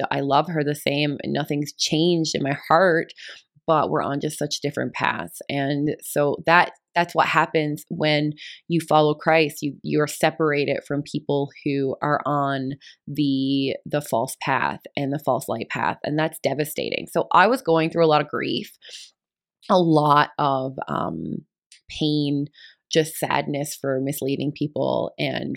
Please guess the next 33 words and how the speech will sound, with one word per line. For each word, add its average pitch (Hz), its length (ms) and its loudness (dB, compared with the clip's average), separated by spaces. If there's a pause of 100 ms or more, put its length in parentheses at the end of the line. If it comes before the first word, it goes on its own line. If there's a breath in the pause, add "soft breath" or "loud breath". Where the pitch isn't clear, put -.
for 135 500 -2 (400 loud breath)
just 277 320 4
how 160 420 8
I 139 680 4 (380)
behaved 147 680 2
in 156 200 2
general. 143 760 2
Like, 135 240 0 (300)
it's 180 240 0
so 185 200 4
egotistical 156 600 0
when 143 100 -2
you're 139 80 0
in 139 60 -2
the 135 60 -2
new 135 140 0
age 135 180 -2
'cause 151 120 -8
you 151 80 -2
think 147 180 -2
you 139 80 -2
know 131 100 0
everything 143 420 -2
and 139 80 -4
you 139 80 -8
can 151 120 -2
just 156 160 -2
channel 147 240 -2
the 143 160 -2
answers 147 300 -6
to - 100 -6
everything. 139 500 -4
So 135 320 -2